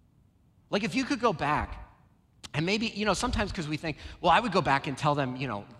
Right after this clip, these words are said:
not to do it. I would say, 'Don't do that. Don't date that guy. <laughs> Like, he's just bad for you.'" Like, you know, I mean, and, and so some, you know, maybe that's what you would do. He said, "Would you,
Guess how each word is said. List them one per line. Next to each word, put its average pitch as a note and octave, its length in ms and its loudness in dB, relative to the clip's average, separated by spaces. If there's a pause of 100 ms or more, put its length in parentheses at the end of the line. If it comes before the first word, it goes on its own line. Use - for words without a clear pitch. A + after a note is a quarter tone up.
not B2+ 260 0
to B2+ 60 -10
do G#2+ 180 -8
it. E2+ 60 -6
I F#2+ 80 0
would B2+ 140 -6
say, C3 160 -4
'Don't D3+ 240 -6
do C3+ 140 -6
that. A#2 180 -4
Don't D3+ 200 -6
date B2 200 -6
that G#2+ 180 -4
guy. G#2+ 200 0
<laughs> A2 120 -6
Like, G#2 140 -6
he's D3+ 260 -8
just - 220 -12
bad A2 240 -4
for A2+ 180 -10
you.'" A2 160 -8 (240)
Like, C3+ 220 2
you F3 100 2
know, E3 100 6
I E3 100 4
mean, D#3+ 180 4 (320)
and, F3 180 2
and F3 140 -2
so F#3+ 120 2
some, B3 360 2
you G3 140 0
know, D#3+ 80 4
maybe F3 200 2
that's D#3 180 2
what - 160 -10
you B2 60 -4
would G#2 100 -6
do. F2 180 -8 (1600)
He D3+ 80 -2
said, G3 140 2
"Would D3+ 120 0
you, E3+ 80 -2